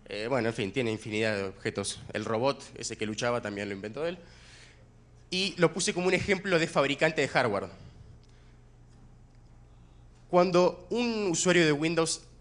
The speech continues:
pasa a Linux y se queja de que su nueva placa de video GeForce tres veinticuatro con dos motores en B, cuatro cilindros, no le funciona,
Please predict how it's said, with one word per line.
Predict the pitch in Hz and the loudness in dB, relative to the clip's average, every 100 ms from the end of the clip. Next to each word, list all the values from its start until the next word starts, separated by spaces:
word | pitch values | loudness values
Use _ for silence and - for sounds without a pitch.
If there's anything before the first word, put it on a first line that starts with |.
| - - | -12 0
pasa | 180 180 139 | 2 4 4
a | |
Linux | 151 147 127 - | 4 2 0 -4
y | 120 | -4
se | 127 | -4
queja | 151 160 147 | -4 -2 2
de | 123 | 2
que | 120 117 | 0 -4
su | 120 117 - - - - | -4 -6 -10 -20 -20 -12
nueva | 135 165 175 156 | -2 2 4 4
placa | 160 160 156 | 4 2 4
de | 131 123 | 2 2
video | 123 139 143 131 | 0 2 4 4
GeForce | - 156 151 147 135 | 0 -2 -2 -2 -2
tres | - 147 | 0 0
veinticuatro | 143 127 120 110 139 139 139 127 | 2 -2 -4 -6 2 2 4 0
con | 117 117 117 - | 0 -2 -4 -12
dos | 127 151 | 0 2
motores | 151 135 143 135 135 - | 4 2 2 0 -2 -4
en | 123 123 | -6 0
B, | 139 139 139 - - - | 2 2 -2 -18 -20 -6
cuatro | 156 160 151 | 0 2 2
cilindros, | - 127 147 143 135 135 - - - - - - | 2 2 0 0 0 -2 -4 -12 -20 -20 -12 2
no | 185 | 6
le | 240 | 6
funciona, | 226 175 175 180 151 | 6 6 8 8 6